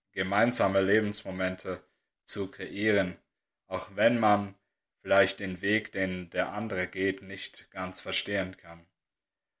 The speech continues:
Dann kommst du ja in die Lehre und auch da sind dann wieder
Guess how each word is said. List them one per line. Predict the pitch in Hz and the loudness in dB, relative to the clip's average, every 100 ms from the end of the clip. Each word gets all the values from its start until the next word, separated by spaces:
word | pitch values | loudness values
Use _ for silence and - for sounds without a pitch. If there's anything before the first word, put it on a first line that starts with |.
| _ _ | _ _
Dann | 107 143 151 - _ _ _ _ _ _ | -4 -2 -4 -8 _ _ _ _ _ _
kommst | 110 107 - | -16 -6 0
du | 110 | 6
ja | 104 101 101 104 | 6 6 2 -4
in | 107 92 | -14 -6
die | 92 | -4
Lehre | 87 101 117 139 180 - _ _ _ _ _ _ _ _ _ _ _ | 0 4 6 6 2 -2 _ _ _ _ _ _ _ _ _ _ _
und | 110 110 104 | -6 -6 -8
auch | 110 107 | -8 -10
da | - 120 147 147 107 | -6 -4 -4 -2 2
sind | - 117 113 - | 2 2 -4 -8
dann | 104 101 | -6 -6
wieder | 104 98 98 98 95 | -4 -2 0 2 0